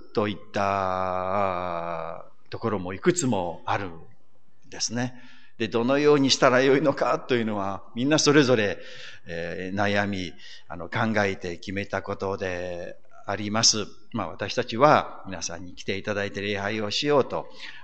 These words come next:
あの、思っています。まあ、今回のこのウイルスのことがいろいろ分かってきたんですけれども、あの、感染力が非常に強い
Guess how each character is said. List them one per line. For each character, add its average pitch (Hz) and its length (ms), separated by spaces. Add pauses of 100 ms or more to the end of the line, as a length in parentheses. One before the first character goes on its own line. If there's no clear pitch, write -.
あ 80 120
の、 78 120
思 85 280
っ - 40
て - 220
い 98 100
ま 101 120
す。 95 200 (300)
ま 113 100
あ、 - 40
今 170 200
回 113 300
の 113 320 (280)
こ 104 100
の 107 200
ウ 120 80
イ 113 60
ル 104 140
ス - 100
の 104 140
こ 101 60
と 107 100
が 98 100
い 113 80
ろ 120 140
い 120 40
ろ 120 120
分 117 160
か 131 80
っ - 120
て 101 220 (360)
き - 80
た 104 180
ん 104 60
で 101 100
す - 120
け 113 140
れ 107 120
ど 104 140
も、 123 540 (500)
あ - 0
の、 85 760
感 139 160
染 147 180
力 123 180
が 104 120
非 110 40
常 151 180
に 165 160
強 170 380
い 120 240